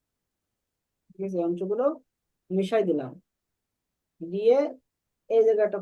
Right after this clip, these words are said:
পকেট দিয়ে দিলাম। এই জায়গায় একটা পকেট দিয়ে দিলাম। এখানে একটা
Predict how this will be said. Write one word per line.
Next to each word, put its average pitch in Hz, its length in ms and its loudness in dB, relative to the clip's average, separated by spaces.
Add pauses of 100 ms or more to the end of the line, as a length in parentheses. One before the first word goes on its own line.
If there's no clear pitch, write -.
পকেট 190 340 0
দিয়ে 143 160 -4
দিলাম। 117 180 -10 (2250)
এই 170 60 -4
জায়গায় 180 220 0
একটা 233 180 -6 (720)
পকেট 190 320 -4
দিয়ে 190 180 -2
দিলাম। 170 220 -2 (2000)
এখানে 196 260 -2
একটা 190 140 -8